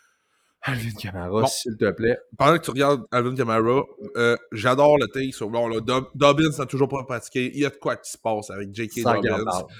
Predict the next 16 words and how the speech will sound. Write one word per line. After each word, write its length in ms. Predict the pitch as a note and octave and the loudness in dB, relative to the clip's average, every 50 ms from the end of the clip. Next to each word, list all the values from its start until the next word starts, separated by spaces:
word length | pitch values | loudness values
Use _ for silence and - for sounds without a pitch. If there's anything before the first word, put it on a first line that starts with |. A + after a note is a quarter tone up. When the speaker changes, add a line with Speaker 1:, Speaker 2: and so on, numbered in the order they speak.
| - - _ | -20 -20 _
Speaker 2:
du 140 | A2 A#2+ C3 | -10 -8 -4
côté 480 | A#2+ - A2 - - B2 A#2+ A#2+ - | -2 -2 -2 -2 -2 -2 -2 -2 -2
des 320 | - G#2 G#2+ G#2+ G#2+ G#2+ G#2+ | -4 -4 -4 -2 -2 -2 -2
Speaker 1:
Pour 100 | F#2+ A2+ | -4 -2
Speaker 2:
de 40 | G#2 | -2
Speaker 1:
cette 140 | A#2 A#2+ - | -2 0 2
semaine, 340 | B2 A#2 A#2 B2+ C3+ B2+ B2 | 2 2 2 2 0 -2 -4
là, 80 | A#2+ | -4
ça 120 | A#2 - F#2+ | -4 -4 -4
regarde 180 | - - - | -4 -2 -2
Speaker 2:
Mais 100 | E4+ F#4 | 0 2
Speaker 1:
mal. 40 | G4 | 2
Speaker 2:
là, 180 | G#4 G#4 F#4+ F#4+ G4+ _ - | 2 0 -2 -4 -8 _ -4
euh, 180 | E4+ F4+ F4+ | -4 -2 -2
c'est 180 | E4 - F#4 F4+ | -4 -4 -6 -6
qui 100 | F#4 - | 0 4